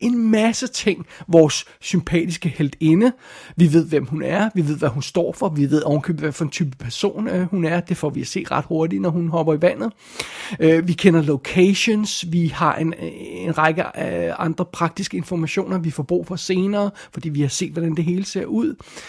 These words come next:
Øhm, og vi har set, hvad situationen er nede i vandet. Vi har set, hvad det er, øhm, de, de, de her forskere kæmper for at beskytte, og vi har, vi, vi, vi er blevet præsenteret for nogle potentielle farer nede i vandet, sådan, så vi ved, hvad situationen er.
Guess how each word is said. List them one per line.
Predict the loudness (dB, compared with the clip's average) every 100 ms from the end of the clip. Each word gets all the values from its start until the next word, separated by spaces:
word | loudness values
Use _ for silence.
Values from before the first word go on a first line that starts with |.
| -16 -14 -8
Øhm, | 2 4 4 0 4
og | 6 6
vi |
har | 4 4
set, | 2 0 0 0
hvad | 2 2
situationen | 2 2 4 2 -4 0
er | 2
nede | 6 6 6 2
i | 2
vandet. | 2 2 -2 -2
Vi | 0
har | 0
set, | -2 0
hvad | 2
det | 0 0
er, | 0 -2 -4 -20 -20 -10
øhm, | 0 2 2 -2 -8 _ -14 -10
de, |
de, | -10 -2 -2 -2 -4
de |
her | -2 0
forskere | 0 0 0 -6
kæmper | -2 -2 -2
for | -4 -6
at |
beskytte, | -4 -8 0 2 2 0
og | -2 0
vi | 0
har, | 0 -4 -12 -18 -8
vi, | -8 -6
vi, | -10 -6 -2
vi | 4
er |
blevet | 4 4
præsenteret | 0 -2 0 0 0
for |
nogle | -4 -4
potentielle | -6 -4 0 0
farer | 0 4 4 6 2 2
nede | 2 0 -2
i | -2
vandet, | -4 -4 -10
sådan, | -10 -10
så | 0
vi | 0 2
ved, | 0 0 -10 -14 -20 _
hvad | -2
situationen | 0 0 2 2 0 -4 -4 -8
er. | -6 -6